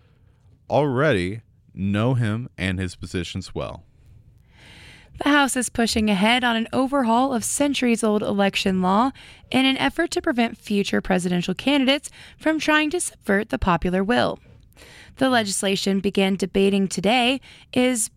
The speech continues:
Speaker 2: in response to the January sixth, twenty twenty-one insurrection and former President Donald Trump's effort to find a way around the Electoral Count Act. That arcane nineteenth century law that governs, along with the U S Constitution,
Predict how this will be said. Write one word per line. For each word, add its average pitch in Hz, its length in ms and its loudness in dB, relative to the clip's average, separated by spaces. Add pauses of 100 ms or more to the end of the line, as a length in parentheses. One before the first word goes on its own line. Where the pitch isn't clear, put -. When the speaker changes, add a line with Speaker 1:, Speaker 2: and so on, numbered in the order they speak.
(160)
Speaker 2:
in 247 160 2
response 277 480 -2
to - 100 -6
the 214 100 -2
January 240 480 0
sixth, - 440 -4
twenty 190 260 0
twenty-one 226 500 0
insurrection 214 800 -2 (400)
and 247 240 0
former 277 280 0
President 214 480 -2
Donald 208 320 0
Trump's 214 360 0
effort 190 360 0
to 202 80 -6
find 190 260 0
a 196 60 0
way 190 200 2
around 233 640 0
the 294 120 -4
Electoral 185 500 0
Count 233 360 -2
Act. - 380 -4 (1040)
That 226 240 4
arcane 202 460 0
nineteenth 190 420 0
century 190 400 -2
law 226 320 2
that - 160 -8 (220)
governs, 196 480 2
along 202 380 2
with 196 160 0
the 202 100 -2
U 196 100 2
S 185 160 0
Constitution, 240 880 0